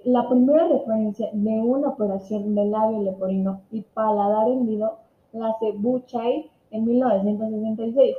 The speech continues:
quien afirma que el primer labio leporino de la historia se operó con éxito, que fue operado con éxito, fue intervenido por un desconocido cirujano chino en el año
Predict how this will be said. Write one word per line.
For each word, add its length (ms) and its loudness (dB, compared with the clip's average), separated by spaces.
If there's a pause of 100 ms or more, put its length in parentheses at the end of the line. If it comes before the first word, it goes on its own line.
(420)
quien 200 0
afirma 560 4
que 80 -2
el 120 0
primer 500 0
labio 400 0
leporino 600 -4
de 120 0
la 80 -2
historia 440 -2 (360)
se 180 4
operó 520 -2
con 180 -4
éxito, 520 -10 (380)
que 120 4
fue 120 8
operado 400 6
con 160 -2
éxito, 500 -2 (460)
fue 120 4
intervenido 720 2
por 140 2
un 180 0
desconocido 800 -2
cirujano 580 -4 (380)
chino 400 -2
en 140 0
el 120 0
año 300 0